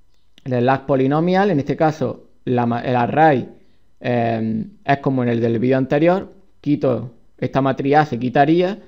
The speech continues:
y sería una matriz de identidad, por tanto, le vuelvo a dar y veis que aquí sí en la matriz, en la primera fila tenemos uno, cero y cero, uno,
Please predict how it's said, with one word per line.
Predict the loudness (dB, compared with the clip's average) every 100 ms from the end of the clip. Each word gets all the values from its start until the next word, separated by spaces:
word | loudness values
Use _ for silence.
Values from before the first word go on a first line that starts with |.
| -20 -14
y | -6
sería | -2 2 2 2 0
una | -2
matriz | -2 -2 0
de | 0
identidad, | 0 0 0
por | 0
tanto, | -4 -4 -6 -8 -16 -18 -20 -20 -20 -20 -20 -20 -20 -20 -20 -20 -20 -20 -18 -8
le |
vuelvo | -2 4 6
a |
dar | 6
y | 6
veis | 2
que | 0
aquí | -2 -2
sí | -2 0
en | 2
la | 2
matriz, | -2 -2 -2
en | 0
la | -2
primera | -2 -2 -2
fila | 2 2 4
tenemos | 0 0 0
uno, | 0 2 0
cero | 0 2 2
y |
cero, | 2 2 0
uno, | -2 -8